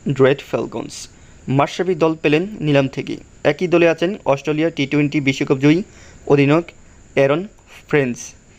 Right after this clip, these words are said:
ইংল্যান্ডের ডেভিড মালান, ওয়েস্ট ইন্ডিজের রাআদ এমরিথ, দীনেশ রামদিন, আছেন দুই শ্রীলঙ্কার থিসেরা পেরেরা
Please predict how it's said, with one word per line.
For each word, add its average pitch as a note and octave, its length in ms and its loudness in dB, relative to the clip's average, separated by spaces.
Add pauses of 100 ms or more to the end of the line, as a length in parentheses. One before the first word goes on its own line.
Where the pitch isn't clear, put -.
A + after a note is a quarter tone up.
(240)
ইংল্যান্ডের D#3+ 480 2
ডেভিড C#3+ 260 4 (280)
মালান, C#3 420 2 (280)
ওয়েস্ট C#3 320 0
ইন্ডিজের D#3+ 360 2 (580)
রাআদ C3+ 480 2 (400)
এমরিথ, C#3+ 460 2 (680)
দীনেশ C#3+ 460 4
রামদিন, C#3+ 500 0 (240)
আছেন D3+ 240 0
দুই D3 140 2
শ্রীলঙ্কার C#3+ 420 2 (600)
থিসেরা D#3 340 2
পেরেরা D3 360 2